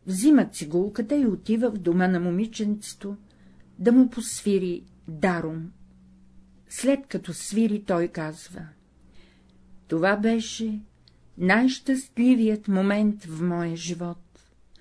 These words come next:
най-хубавият концерт, който съм дал някога в живота си.“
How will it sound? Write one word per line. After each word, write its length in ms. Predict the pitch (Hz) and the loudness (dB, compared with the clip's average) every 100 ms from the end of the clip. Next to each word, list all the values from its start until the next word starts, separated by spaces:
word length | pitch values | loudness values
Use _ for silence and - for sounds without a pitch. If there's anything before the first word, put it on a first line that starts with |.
| - - _ _ 190 | -20 -20 _ _ 0
най-хубавият 880 | 202 247 277 277 262 240 226 208 | 4 6 4 2 2 4 2 0
концерт, 760 | - 190 165 - - 240 269 - | -2 -2 -2 -4 0 2 0 -4
който 380 | - 233 226 214 | -4 -4 -2 -8
съм 320 | - 196 185 | -2 0 2
дал 260 | 185 185 185 | 2 2 0
някога 520 | 180 180 185 170 180 | 0 -2 -6 -6 -6
в 80 | 175 | -6
живота 640 | 160 180 175 165 - 175 | -4 -4 -4 -8 -10 -14
си.“ 440 | - - 190 190 | -14 -18 -14 -14